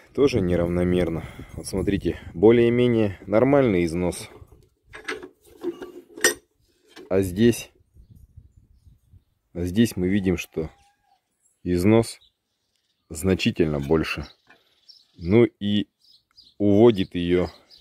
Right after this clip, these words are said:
несколько иначе, эту фрезу. Здесь такая же картина.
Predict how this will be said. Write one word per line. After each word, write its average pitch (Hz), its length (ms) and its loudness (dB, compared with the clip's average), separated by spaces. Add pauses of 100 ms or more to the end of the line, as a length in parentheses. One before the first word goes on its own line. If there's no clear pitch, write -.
несколько 85 600 -2
иначе, 85 460 -2 (840)
эту 92 220 -2
фрезу. 76 580 -8 (4000)
Здесь 95 520 2 (1200)
такая 107 380 6
же 90 140 -2
картина. 85 580 -8